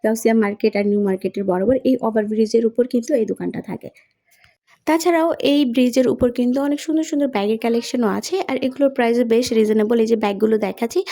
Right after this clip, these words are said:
এগুলোর প্রাইস একশো, একশো পঞ্চাশ এরকম করে, তবে দামটা বেশি চাইতে পারে, আপনারা একটু দামাদামি করে নেবেন,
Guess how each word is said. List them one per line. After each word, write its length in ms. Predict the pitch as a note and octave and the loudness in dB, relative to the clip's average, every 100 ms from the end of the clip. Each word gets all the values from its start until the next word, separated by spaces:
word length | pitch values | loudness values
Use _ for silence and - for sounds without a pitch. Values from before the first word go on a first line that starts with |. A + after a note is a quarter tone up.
| - - - | -10 -12 -2
এগুলোর 340 | B3 C4 C#4 C#4 | 0 4 4 2
প্রাইস 340 | C4 B3+ C4 - | 0 0 -2 -6
একশো, 440 | A#3 - - A#3+ | -8 -4 0 0
একশো 320 | - A3+ - | -2 -4 -2
পঞ্চাশ 500 | B3 A3+ G#3+ A#3+ B3+ | 0 0 0 0 0
এরকম 360 | - A3 A3 A3 | 2 0 0 0
করে, 240 | A3 C4+ | 0 0
তবে 240 | C#4+ B3 A#3 | 0 0 0
দামটা 320 | G#3 G#3 A3 | 0 -2 0
বেশি 260 | G#3 G#3+ C#4 | 0 0 -2
চাইতে 280 | B3 A3+ A3 | -2 -2 -4
পারে, 160 | A#3 | -4
আপনারা 220 | C4+ D#4+ | -4 -2
একটু 160 | D4 C#4 | -2 -2
দামাদামি 460 | A#3+ A#3 G#3 G3 - | -2 -2 -2 -2 -4
করে 220 | - - | -4 -4
নেবেন, 300 | F#2+ - | -6 -8